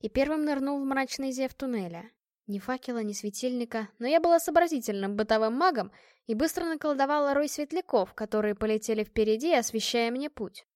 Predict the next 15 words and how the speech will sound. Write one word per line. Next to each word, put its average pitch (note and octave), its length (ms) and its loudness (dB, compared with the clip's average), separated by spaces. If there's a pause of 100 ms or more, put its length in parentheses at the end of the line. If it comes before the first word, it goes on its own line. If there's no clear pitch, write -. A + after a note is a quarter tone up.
(140)
Узкие A#3 380 -4
ступени C4 480 -2
спускались C4+ 640 -2
резко C#4+ 340 -4
вниз, A#3+ 460 -6
и A3+ 80 -4
я A3 180 4
повыше A#3+ 380 0
приподняла A#3 540 0
подол, B3 360 2
чтобы A3+ 300 -2
не A#3 100 0
запнуться C4+ 520 -4
о G3 80 -4
него. F#3 340 -12